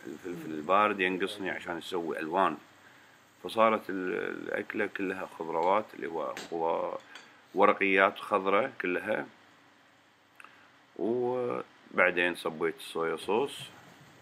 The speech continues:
وش توليفة طلعت صراحة. وعندي لكم شوي قدام مفاجأة حلوة، راح يشاركني بالأكلة واحد بتشوفونه. أه،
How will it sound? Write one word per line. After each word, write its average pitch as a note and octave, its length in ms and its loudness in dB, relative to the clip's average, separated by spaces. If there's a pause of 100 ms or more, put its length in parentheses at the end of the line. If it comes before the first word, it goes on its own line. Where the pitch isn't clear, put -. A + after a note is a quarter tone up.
(1400)
وش E2+ 120 -12
توليفة E2 440 -6
طلعت - 300 -16 (100)
صراحة. - 320 -12 (1040)
وعندي G#2 260 2
لكم G2 300 -2
شوي E2+ 360 -2
قدام F2+ 460 0 (120)
مفاجأة F2 600 2
حلوة، D2+ 500 -2 (840)
راح - 220 -12 (880)
يشاركني F2+ 540 -2
بالأكلة D2+ 460 -8
واحد C2 320 -6 (360)
بتشوفونه. - 500 -20 (2500)
أه، E2 540 -8